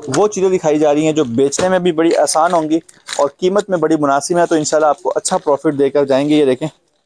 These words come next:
बहुत ही खूबसूरत माशाल्लाह, ऑरेंज के अंदर एक दिखाया आपको। उसके बाद आपको एक ये जो है वो फिरोजी कलर के अंदर बहुत ही खूबसूरत सा डिज़ाइन, पैंतीस सौ निन्यानवे रुपये इसके ऊपर इसकी retail price लिखी हुई है, तकरीबन छत्तीस सौ रुपये,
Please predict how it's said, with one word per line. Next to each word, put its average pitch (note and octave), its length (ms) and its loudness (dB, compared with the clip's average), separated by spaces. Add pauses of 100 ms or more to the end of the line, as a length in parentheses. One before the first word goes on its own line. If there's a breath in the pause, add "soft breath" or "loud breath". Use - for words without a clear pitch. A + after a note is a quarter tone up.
(500)
बहुत F#3+ 180 2
ही F#3 60 0
खूबसूरत D3 380 -2
माशाल्लाह, C#3+ 340 0
ऑरेंज C3+ 300 0
के D#3 80 -2
अंदर C#3+ 220 -2
एक C#3 200 -4 (380)
दिखाया C#3+ 360 2
आपको। C#3 260 -4 (960)
उसके - 220 -2
बाद C#3 220 2
आपको C3+ 340 0
एक C3+ 280 0
ये C#3 140 0 (280)
जो C3+ 140 -2
है C3 100 4
वो C3 200 0
फिरोजी C3+ 420 0
कलर C#3+ 240 2
के C#3+ 100 -2
अंदर C3+ 220 0 (240)
बहुत E3 220 2
ही E3+ 60 0
खूबसूरत D3 320 -2
सा D#3 80 0
डिज़ाइन, C3 340 0 (460)
पैंतीस D3+ 400 0
सौ E3 140 2
निन्यानवे D3 460 0
रुपये D3+ 220 2
इसके D3 200 -4
ऊपर C#3 160 -2
इसकी C#3+ 220 -2
retail C#3 300 0
price C#3 320 0
लिखी C3 200 -4
हुई D3 140 4
है, D3 80 2
तकरीबन C3 380 -2
छत्तीस D3 340 -4
सौ D#3 100 2
रुपये, D3 240 0